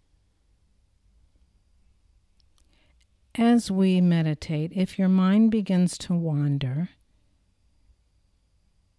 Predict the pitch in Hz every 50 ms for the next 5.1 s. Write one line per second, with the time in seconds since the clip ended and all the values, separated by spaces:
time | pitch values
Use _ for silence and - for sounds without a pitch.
0 | _ _ _ _ _ _ _ _ _ _ _ _ _ _ _ _ _ _ _ _
1 | _ - 208 208 - - 233 233 233 233 233 214 - 196 - - - - - 170
2 | 160 156 147 - - - 147 147 160 175 - - - _ _ _ _ _ _ _
3 | _ _ _ _ _ _ _ _ _ _ _ _ _ _ _ _ _ _ _ _
4 | _ _ _ _ _ - 208 196 196 196 196 190 175 160 156 151 156 156 170 196
5 | 214 214